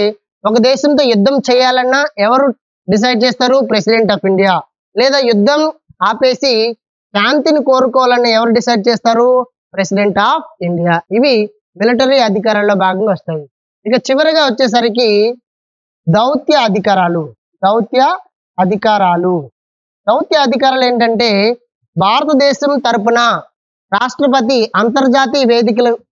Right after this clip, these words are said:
పైన భారతదేశానికి ప్రాతినిధ్యం వహించడం జరుగుతుంది. భారత ప్రతినిధిగా వివిధ దేశాలతో ఒప్పందం చేసుకోవడము, ఆ ఒప్పందాలను అమలయ్యేటట్టు చూడటము దౌత్య అధికారాల కిందకే వస్తాయి.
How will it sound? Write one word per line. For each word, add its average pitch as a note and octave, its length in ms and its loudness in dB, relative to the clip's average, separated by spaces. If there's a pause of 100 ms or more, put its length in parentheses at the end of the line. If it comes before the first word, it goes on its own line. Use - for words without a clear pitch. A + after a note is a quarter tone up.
పైన G#3 420 0 (260)
భారతదేశానికి C4 720 0
ప్రాతినిధ్యం G#3 520 0
వహించడం G#3 440 -2
జరుగుతుంది. F3+ 600 -2 (460)
భారత D4 240 0 (140)
ప్రతినిధిగా A#3 760 2
వివిధ G3+ 220 0
దేశాలతో A3+ 680 0 (340)
ఒప్పందం A#3+ 380 -2
చేసుకోవడము, B3+ 760 0 (320)
ఆ G3 80 0
ఒప్పందాలను C4+ 520 0
అమలయ్యేటట్టు A#3 680 0
చూడటము A3 720 0 (400)
దౌత్య B3 360 0
అధికారాల B3 440 0
కిందకే A3+ 380 0
వస్తాయి. F#3 340 -4